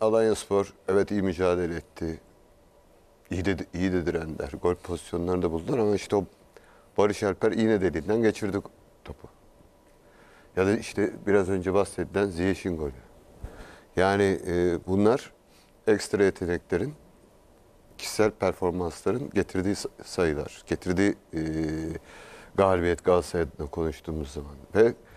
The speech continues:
e, katılıyorum, zor bir deplasman. Ben puan kaybeder diye düşünüyorum. Mesela dün burada program yaptık. Yani, e, Alanya'nın performansı, Zeki de söyledi,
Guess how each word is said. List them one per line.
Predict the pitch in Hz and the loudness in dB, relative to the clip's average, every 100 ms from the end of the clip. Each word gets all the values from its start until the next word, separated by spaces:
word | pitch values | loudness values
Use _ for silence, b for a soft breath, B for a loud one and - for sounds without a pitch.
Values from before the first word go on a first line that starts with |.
| B B B B - | B B B B -2
e, | 85 85 87 85 80 | 0 4 4 4 2
katılıyorum, | 82 - 107 123 107 | -4 2 4 4 4
zor | 92 110 | 4 4
bir | 104 | 6
deplasman. | 95 - 73 - 80 87 | 4 2 -8 -6 -2 0
Ben | 98 | 0
puan | 101 101 | 2 2
kaybeder | 101 101 101 104 101 | 2 2 4 4 4
diye | 87 | 2
düşünüyorum. | 76 - - - - | -2 -10 -20 -20 -20
Mesela | - - 80 | -12 -6 -4
dün | 87 87 | -2 -2
burada | 82 92 | -2 -2
program | - 87 92 98 | 0 0 0 0
yaptık. | 85 - - - - - - - B B B B B B - - - | -2 -4 -8 -10 -20 -20 -20 -20 B B B B B B -20 -14 -2
Yani, | 85 90 90 87 - - - | 2 2 4 2 0 -4 2
e, | 85 - | 4 6
Alanya'nın | 90 92 95 95 | 6 6 4 2
performansı, | - 90 87 87 90 90 - 90 87 - | 0 -2 0 0 2 0 0 0 0 -2
Zeki | 73 87 - | -6 -6 0
de | 85 | 0
söyledi, | - 92 87 80 90 85 | 2 2 4 4 2 2